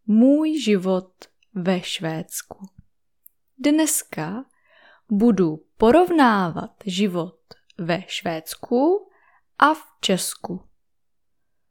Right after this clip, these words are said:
Bude to super trénink, bude to cvičení na komparativ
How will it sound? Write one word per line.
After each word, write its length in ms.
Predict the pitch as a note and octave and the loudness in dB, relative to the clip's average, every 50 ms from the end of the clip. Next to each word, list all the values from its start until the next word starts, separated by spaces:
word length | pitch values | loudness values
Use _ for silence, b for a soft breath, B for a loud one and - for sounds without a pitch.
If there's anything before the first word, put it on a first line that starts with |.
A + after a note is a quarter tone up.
| _ _ _ - | _ _ _ -4
Bude 320 | F#3+ G3+ A3 F#3+ G3 F#3 | 0 2 4 4 4 2
to 240 | - - - E3 E3 - | 0 -2 -8 -10 -8 -6
super 560 | - - - - - C4 - - F#3+ G3 F#3+ | -2 0 2 2 2 0 2 2 2 2 2
trénink, 920 | - - F#3 F3+ F3 E3 E3 D#3+ D#3+ E3 F3 G#3 C4 D#4+ F#4+ G4+ F#4+ - - _ _ _ _ _ _ _ | 0 -2 -2 -2 0 0 0 -2 -2 -2 -2 -4 -4 -4 -6 -8 -12 -18 -20 _ _ _ _ _ _ _
bude 340 | G#3 F#3 F#3+ G#3+ G3 F#3+ F3+ | -6 0 0 2 2 2 0
to 320 | F#3 - - E3+ D#3+ F3 - _ | 0 -4 -8 -8 -8 -10 -12 _
cvičení 880 | - - E3+ D#3+ F3+ F3 - - F#3+ F#3 F#3 F#3 F#3 F#3+ F#3+ G#3 A#3+ C#4+ F4+ F#4+ - _ _ _ _ _ _ _ _ _ _ _ | -10 -8 -4 -4 -4 -4 -4 -4 -2 0 0 0 0 0 0 -2 -2 -4 -6 -8 -12 _ _ _ _ _ _ _ _ _ _ _
na 260 | G#3 F#3 D#3+ C#3 - - _ _ _ _ _ | -4 -4 -4 -4 -8 -14 _ _ _ _ _
komparativ 1040 | - F3+ F3 E3+ D#3+ - - F#3+ F#3 F#3 G3 G3+ G3+ - - D4 F4 G4+ - | -4 -2 -2 -2 -4 0 2 2 4 4 2 0 -2 -2 0 0 0 0 -2